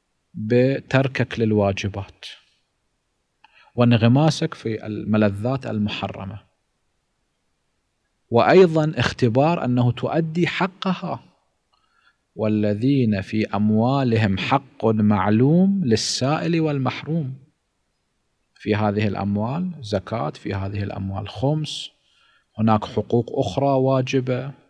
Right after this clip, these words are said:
وبعد ذلك في المرتبة الثانية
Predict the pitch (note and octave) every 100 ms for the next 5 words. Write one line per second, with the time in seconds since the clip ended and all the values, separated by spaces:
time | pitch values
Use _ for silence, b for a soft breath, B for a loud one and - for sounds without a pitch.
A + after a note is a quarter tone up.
0 | _ _ _ _ b b _ C#3 E3 E3
1 | E3 E3 F3 F3 - E3 E3+ E3 D#3+ E3
2 | - - D#3+ D#3+ D#3+ E3+